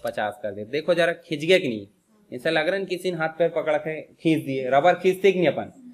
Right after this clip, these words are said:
तो साइज बिगड़ जाता है। तो कभी भी एक निश्चित रूप में ही खींचा करो। कुछ लोग जो है ज़्यादा खींच जाते, मतलब लंबे हो जाते हैं कुछ लोग और विड्थ नहीं बढ़ती, तो उसको खींच दिया गया, ऐसा मान लो। अब किसके द्वारा खींचा गया वो नहीं पता। और कुछ लोग जो है विड्थ के रूप में खींचा जाते हैं,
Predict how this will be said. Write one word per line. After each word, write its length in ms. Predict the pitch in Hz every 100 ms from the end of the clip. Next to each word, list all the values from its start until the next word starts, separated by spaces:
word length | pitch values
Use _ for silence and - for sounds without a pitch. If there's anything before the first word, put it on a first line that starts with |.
| _ _
तो 40 | 139
साइज 280 | 143 160 160
बिगड़ 260 | 180 196
जाता 320 | 190 180 180
है। 120 | 156 156 _ _ _ 170
तो 60 |
कभी 320 | 165 160 190 208
भी 120 | 208
एक 280 | 202 202 - 160
निश्चित 560 | 156 160 - 220 220
रूप 180 | 208 196
में 120 | 202
ही 120 | 196 202
खींचा 300 | 165 - 120
करो। 300 | 101 95 - _ _ _ _ -
कुछ 160 | 185 202
लोग 220 | 208 202
जो 120 | 202
है 120 | 202 185
ज़्यादा 280 | 170 175
खींच 200 | 190 196
जाते, 220 | 165 147 147
मतलब 240 | 165 175
लंबे 260 | 165 165 180
हो 100 | 160
जाते 280 | 147 143
हैं 100 | 175 185
कुछ 180 | 170
लोग 220 | 170 170 160
और 120 | 147
विड्थ 300 | 135 160 -
नहीं 160 | 180 180
बढ़ती, 300 | 175 175 160 156 _ _ _ -
तो 40 |
उसको 380 | 147 - 185 190 190
खींच 240 | - 202 147
दिया 240 | 139 120
गया, 240 | 113 127
ऐसा 140 | 147 156
मान 240 | 131 110
लो। 120 | 104 104
अब 160 | 123
किसके 260 | 151 151 180
द्वारा 200 | 170 170
खींचा 260 | 170 160 165
गया 120 | 165
वो 100 | 165
नहीं 120 | 165
पता। 340 | 127 104 101 - _ _ -
और 140 | 131 139
कुछ 240 | 196 208
लोग 240 | 214 208 202
जो 120 | 208
है 160 | 208 208
विड्थ 300 | 190 196 190
के 100 | 226
रूप 140 | 208
में 120 | 214
खींचा 260 | 202 180 147
जाते 280 | 127 107 110
हैं, 180 | 107